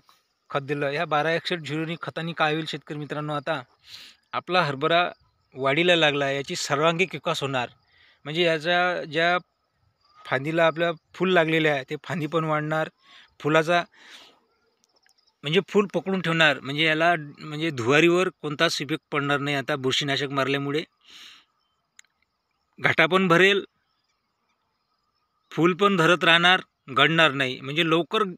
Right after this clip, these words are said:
फुलाचं रूपांतर घाट्यामध्ये होणार शेतकरी मित्रांनो. बघा,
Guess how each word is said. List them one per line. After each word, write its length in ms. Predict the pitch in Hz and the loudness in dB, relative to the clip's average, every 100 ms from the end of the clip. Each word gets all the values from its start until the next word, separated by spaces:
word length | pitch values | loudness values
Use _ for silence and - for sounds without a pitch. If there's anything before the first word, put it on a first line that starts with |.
| _ | _
फुलाचं 480 | - 170 180 175 185 | 0 2 2 0 -2
रूपांतर 500 | 151 147 151 139 175 | 0 0 0 -2 -4
घाट्यामध्ये 540 | 170 123 135 139 143 135 | -4 -4 -2 -2 -2 -4
होणार 240 | 127 120 | -4 -6
शेतकरी 280 | 113 110 110 | -8 -12 -14
मित्रांनो. 360 | 107 107 101 104 _ _ _ _ _ _ _ _ _ _ _ _ _ _ _ _ _ _ _ _ 135 | -12 -12 -14 -16 _ _ _ _ _ _ _ _ _ _ _ _ _ _ _ _ _ _ _ _ -8
बघा, 260 | 135 156 | -2 -2